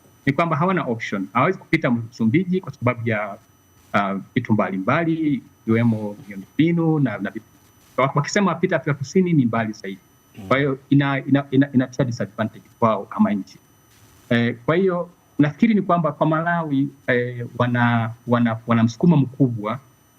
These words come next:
Speaker 1: wa kuweza kwa hasa mazungumzo kati ya Tanzania na Malawi iko kwenye interest yao, kwa sababu kweli, eh, ni kwamba aliyeshikilia mpini sasa hivi ni Tanzania, ukiangalia kiuchumi.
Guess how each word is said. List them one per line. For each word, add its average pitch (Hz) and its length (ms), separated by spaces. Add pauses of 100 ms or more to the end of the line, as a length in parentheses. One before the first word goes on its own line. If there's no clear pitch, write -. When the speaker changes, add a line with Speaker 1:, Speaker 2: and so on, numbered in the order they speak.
(120)
Speaker 1:
wa 113 100
kuweza 123 420
kwa - 140
hasa 143 520 (160)
mazungumzo 123 560
kati 135 220
ya 113 60
Tanzania 113 440
na 107 100
Malawi 107 420 (100)
iko 123 200
kwenye 101 180
interest - 360
yao, 101 260
kwa - 140
sababu 113 280
kweli, 135 420 (440)
eh, 107 160
ni 107 60
kwamba 110 380
aliyeshikilia 127 600
mpini 110 300
sasa 101 280
hivi 104 240
ni 95 80 (100)
Tanzania, 98 540
ukiangalia 101 480
kiuchumi. 98 480